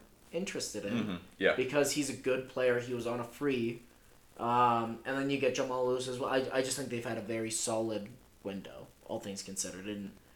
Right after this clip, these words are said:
Speaker 1: uh, maybe you disagree, 'cause we were the same on the first two. So
Speaker 2: Yeah, so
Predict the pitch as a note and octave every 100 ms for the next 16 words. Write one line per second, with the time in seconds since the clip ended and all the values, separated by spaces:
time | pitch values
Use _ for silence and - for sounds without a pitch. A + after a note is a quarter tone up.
0 | - - - A2+ G#2+ G#2+ A#2+ A#2 A2+ A2
1 | G#2 G#2+ A2+ C3+ C3 B2 C3+ C3 A2 A#2
2 | F3+ G#3+ E3+ A#2+ - E3+ E3 - A2 -
3 | - C3+ F#3 E3+ A#2 A#2 D#3